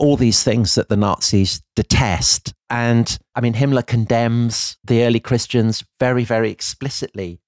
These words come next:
as the most repugnant Jewish element, the most disgusting bunch of Reds. So this seems to me actually the most grotesque paradox of the whole horror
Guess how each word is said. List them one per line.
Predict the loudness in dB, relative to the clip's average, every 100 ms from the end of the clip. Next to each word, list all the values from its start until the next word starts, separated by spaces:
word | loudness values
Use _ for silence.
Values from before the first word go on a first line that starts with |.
| _
as | -6 -4
the | 0
most | 2 2 0 -2
repugnant | -6 -4 -6 0 2 0 0
Jewish | 0 2 0 -2
element, | -4 -4 -6 -10 _ _ -2
the | 2
most | 2 2
disgusting | 0 -2 -2 -2 -2 -2 -2 -2
bunch | -2 -4 -2 -2
of | 0
Reds. | 0 0 -2 -6 -6 _
So | 0 2
this | 2 2
seems | 0 0
to | 0
me | 2 2
actually | 0 -4 -6
the | -4 0
most | 2 4 4 0 -2
grotesque | -2 -2 -2 -4 -4
paradox | -6 -2 -2 -4 -6 -10 -4
of | -2 -2
the | -2
whole | -6 -4 0 2 4 4 2 -4 _ _
horror | -2 2 4 4 2 -2